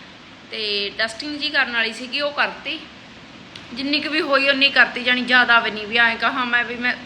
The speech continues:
ਡੀਪ ਕਲੀਨਿੰਗ ਕਰੀ, ਉਹ ਨਹੀਂ ਕਰੀ ਹੈਗੀ। ਉਹ ਤਾਂ ਗਾਹਾਂ ਦੇਖਾਂਗੇ, ਗਾਹਾਂ ਅਕਤੂਬਰ ਦੇ ਮਹੀਨੇ ਕਰਾਂਗੇ ਜਾ ਕੇ ਡੀਪ ਕਲੀਨਿੰਗ ਤਾਂ, ਹਨਾ। ਵੈਸੇ ਰੋਜ਼ ਹੋ ਜਾਂਦੀ ਆ।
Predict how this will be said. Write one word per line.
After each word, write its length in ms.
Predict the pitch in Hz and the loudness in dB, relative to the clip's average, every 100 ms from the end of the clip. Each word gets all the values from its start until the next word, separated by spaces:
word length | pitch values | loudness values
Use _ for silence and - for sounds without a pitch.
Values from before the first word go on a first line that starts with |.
| - | -14
ਡੀਪ 380 | 226 220 277 240 | -6 0 0 2
ਕਲੀਨਿੰਗ 360 | 277 269 262 247 | 2 4 2 0
ਕਰੀ, 220 | 254 247 | -2 0
ਉਹ 140 | 254 | 0
ਨਹੀਂ 120 | 285 269 | 0 0
ਕਰੀ 200 | 214 214 | 0 -4
ਹੈਗੀ। 240 | 196 175 208 - - - - - - - | -6 -8 -10 -14 -18 -18 -18 -18 -18 -18
ਉਹ 40 | - | -4
ਤਾਂ 100 | 294 | 2
ਗਾਹਾਂ 300 | 262 277 254 | 4 4 0
ਦੇਖਾਂਗੇ, 500 | 220 - 226 233 220 - - - - - - - - - - - - - - - - 196 - 208 220 226 | -2 -2 -4 -2 -6 -10 -16 -18 -18 -18 -18 -18 -16 -16 -16 -16 -16 -18 -18 -18 -14 -14 -14 -12 -10 4
ਗਾਹਾਂ 360 | 233 240 240 233 | 6 6 4 4
ਅਕਤੂਬਰ 420 | 233 247 226 240 | 0 -6 -2 -2
ਦੇ 100 | 247 | 0
ਮਹੀਨੇ 240 | 277 277 | 0 0
ਕਰਾਂਗੇ 320 | 226 208 214 | 2 2 2
ਜਾ 140 | 240 240 | 4 4
ਕੇ 120 | 233 | 4
ਡੀਪ 200 | 208 226 - | -4 -8 -8
ਕਲੀਨਿੰਗ 320 | 220 214 202 185 | -6 -4 -6 -4
ਤਾਂ, 100 | 208 | -4
ਹਨਾ। 220 | 208 254 277 - - - | -2 -4 -6 -12 -14 0
ਵੈਸੇ 280 | 262 262 302 | 2 2 0
ਰੋਜ਼ 240 | 269 277 | 0 0
ਹੋ 180 | 294 240 | 0 0
ਜਾਂਦੀ 380 | 226 226 220 | 0 -2 0
ਆ। 80 | 208 | 0